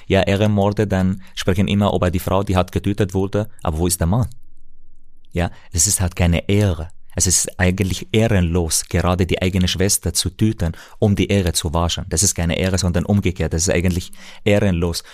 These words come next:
Und das ist ein Begriff, mit dem ich mich beschäftige, gerade auch wenn ich mit Jugendlichen arbeite, weil ich auch sehr viel mit Jugendlichen arbeite. Es ist wirklich in ganz Österreich mit sehr vielen Jugendlichen, ga-, ganz vielen Klassenzimmer, Schülerinnen und Schülern im Alter eben dreizehn bis neunzehn.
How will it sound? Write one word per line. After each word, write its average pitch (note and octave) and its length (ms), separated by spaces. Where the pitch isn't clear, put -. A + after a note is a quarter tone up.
Und F#2 140
das G2 80
ist - 60
ein A2 100
Begriff, A2 320
mit G2 160
dem G2+ 80
ich G2+ 140
mich G#2 160
beschäftige, G#2 460
gerade G2 340
auch - 140
wenn F#2 120
ich F#2 140
mit F#2 160
Jugendlichen F#2+ 520
arbeite, F2+ 560
weil F2 140
ich - 140
auch F2+ 120
sehr F#2+ 180
viel A#2 340
mit D#2+ 160
Jugendlichen D#2+ 440
arbeite. D2+ 360
Es D#2+ 120
ist - 80
wirklich G2 200
in F#2 80
ganz F#2 200
Österreich F#2 320
mit F2+ 120
sehr G2+ 200
vielen G2+ 320
Jugendlichen, G2+ 560
ga-, G2 240
ganz G2+ 260
vielen G#2+ 260
Klassenzimmer, G#2 720
Schülerinnen A#2 440
und G2+ 100
Schülern A#2+ 320
im F#2+ 160
Alter G#2+ 180
eben G2+ 200
dreizehn G#2+ 380
bis F#2+ 160
neunzehn. A2 360